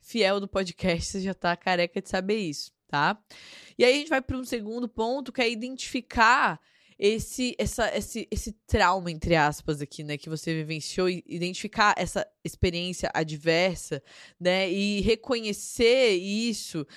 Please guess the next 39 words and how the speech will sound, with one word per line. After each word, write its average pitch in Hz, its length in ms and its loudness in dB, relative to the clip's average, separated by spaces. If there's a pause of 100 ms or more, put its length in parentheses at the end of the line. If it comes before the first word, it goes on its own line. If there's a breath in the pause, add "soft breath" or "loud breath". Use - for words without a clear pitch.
(200 loud breath)
é, 170 420 4
e 165 60 2
como 233 300 0
isso 240 220 0
tá 208 100 4
afetando 190 380 -2
a 196 60 0
sua 190 140 -4
saúde 180 360 -2
mental, 185 600 2 (240 loud breath)
é 202 160 4
um 247 120 -2
processo 214 440 -2
que 220 60 -4
às 196 120 -2
vezes 202 260 0
envolve 190 680 0
aceitação, 190 1000 -4
envolve 170 340 -2
você 165 260 -14
falar 170 500 2
sobre 160 400 -4
isso, 160 160 -8
escrever 175 500 -2
sobre 165 360 -8
isso, 170 340 -10 (380 loud breath)
né, 180 120 2
conseguir 185 360 -4
processar 180 640 0
em - 20 -4
um 180 140 -6
ambiente 170 400 -4
seguro, 180 420 -4
que - 140 -12
muitas 165 320 -4
vezes 160 220 0
é 196 140 6
a 196 80 2
terapia. 175 680 0